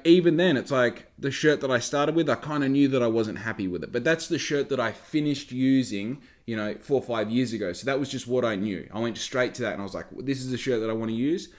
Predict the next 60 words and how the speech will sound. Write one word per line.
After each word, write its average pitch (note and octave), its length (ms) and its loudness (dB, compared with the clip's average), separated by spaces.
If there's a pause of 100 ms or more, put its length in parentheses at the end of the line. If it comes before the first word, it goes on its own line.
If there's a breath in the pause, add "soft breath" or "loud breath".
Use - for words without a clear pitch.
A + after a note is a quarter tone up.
(180 loud breath)
Experimented C#3+ 600 -4
with B2+ 140 0
another C3+ 320 2
shirt, D#3+ 280 0
realized C3 360 0
that A#2 60 -2
I A#2 40 -2
was A2 140 -4
gonna A2+ 160 -4
get A2 120 0
a G#2+ 40 -2
better C3 300 -2
finish. C#3+ 300 -4
Even C#3+ 120 -2
though C#3+ 60 -2
it - 20 -2
was B2+ 80 -4
costing D#3+ 260 -6
me C#3 60 0
a C3+ 40 0
little E3 140 2
bit D3+ 140 0
more D3+ 120 -2
money, D3 240 -2
I A#2 80 -2
went A#2 380 -2
to D3 100 -6
that C3+ 160 -4
shirt C3+ 280 -4
because A#2 180 -6
I A2+ 60 -4
knew B2+ 200 2
it G#2+ 60 -4
was B2 100 -6
still C#3 160 -2
within B2+ 180 0
my G#2+ 120 -4
price A#2+ 400 -4
range. A2 240 -4
I G#2 60 -2
didn't B2+ 220 -2
have B2+ 180 -10
to A#2 140 -6
adjust A#2+ 420 -2
any A#2 140 -2
of A2+ 40 -2
the A2 80 -4
pricing A2+ 420 -4
of G#2+ 80 -4
my G2 140 -4
products. C3+ 500 -4 (400 loud breath)
And B2+ 220 -2
then F3+ 200 6
when D#3+ 120 0
I D3 100 -2
found D#3 260 0
an C#3+ 80 -2
even D3 280 0
better E3+ 260 4
shirt, A#2+ 360 -2